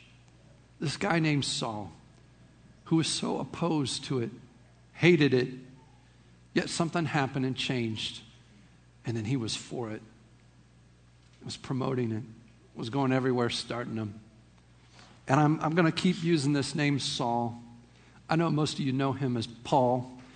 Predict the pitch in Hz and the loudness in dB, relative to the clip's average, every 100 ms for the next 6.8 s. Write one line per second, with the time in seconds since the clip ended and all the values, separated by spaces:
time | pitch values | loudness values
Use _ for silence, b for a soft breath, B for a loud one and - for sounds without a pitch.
0 | B B - - 151 156 151 160 143 131 | B B -4 0 2 4 2 2 2 2
1 | 127 156 151 143 123 110 107 147 139 139 | 0 0 2 2 0 0 0 2 2 -2
2 | - 135 - 156 135 123 151 151 - 165 | -4 -6 -4 -4 -2 2 4 2 0 0
3 | 135 135 123 127 165 - 135 - 170 160 | 0 2 0 2 0 -2 -8 0 2 2
4 | 143 151 120 117 113 170 170 170 147 139 | 0 0 0 2 4 4 4 2 0 0
5 | 135 156 151 - 147 160 165 120 165 - | 2 2 0 2 4 6 6 4 -2 0
6 | 165 156 117 120 120 135 135 127 | 0 0 0 -2 0 0 0 -4